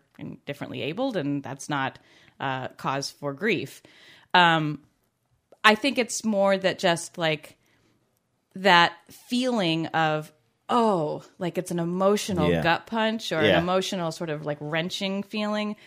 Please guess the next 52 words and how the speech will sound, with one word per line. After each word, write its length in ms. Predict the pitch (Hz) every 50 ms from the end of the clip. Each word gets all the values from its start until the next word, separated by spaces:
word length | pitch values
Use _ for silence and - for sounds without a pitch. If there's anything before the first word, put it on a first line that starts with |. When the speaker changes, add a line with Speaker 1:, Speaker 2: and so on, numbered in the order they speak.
| - - - - _
Speaker 1:
I 100 | - 190
associate 640 | 196 185 185 - - 208 202 202 - - 196 175 165
it 100 | 165 -
with 180 | 147 156 - -
the 60 | 170
same 420 | 160 - - 180 165 165 165 170
feeling 400 | 160 160 - 175 160 156 156 156
that 120 | 160 151 151
I 120 | 147 147
have 520 | 156 156 156 151 147 151 151 151 147 - - - - _ _ _ _ _ _ _ _
with 240 | - 339 285 277 - -
the, 240 | 240 226 220 208 -
with 280 | 208 220 208 - -
the 80 | - 202
guy 460 | - 196 175 170 160 156 156 151 156
who, 460 | 160 - 190 170 160 156 156 151 151
you 100 | 160 165 151
know, 160 | 151 143 147
whose 180 | 151 156 151 143
dog 320 | 147 165 151 147 147 147
is 100 | 151 151
waiting 200 | 156 143 139 147
for 120 | 143 - 151
him 60 | 143
outside 220 | 135 - - 147
of 60 | 135 135
the 80 | 135
hospital 400 | 143 139 - 92 92 95 175 180
Speaker 2:
Mm-hmm. 200 | 175 147 - -
Speaker 1:
i-, 40 | 165 156 -
in 80 | 170 170
a 60 | 170
different, 480 | 175 - 294 294 285 - 220 196 180 - - - _ - - - _ _
it's 80 | -
like 100 | - 285
maybe 140 | 269 277 247
in, 60 | 262
like, 200 | 240 208 196 196
in 60 | - 196
a 60 | 196
slightly 260 | - - 214 190 214
different 380 | 196 - 190 190 202 180 - 160
way 360 | 175 170 165 165 165 160 160
or 140 | 156 151 151
to 220 | - - 170 151
maybe 180 | 160 156 156 160
a 60 | 156
different 320 | 156 156 - - 143 147
degree, 440 | - 156 151 170 165 160 160 156 156
but, 360 | 151 - 156 147 143 135 - - _ _ _ _ _ - _ _ _
um, 440 | 160 160 160 151 151 151 147 143 -
that, 240 | - 180 170 - -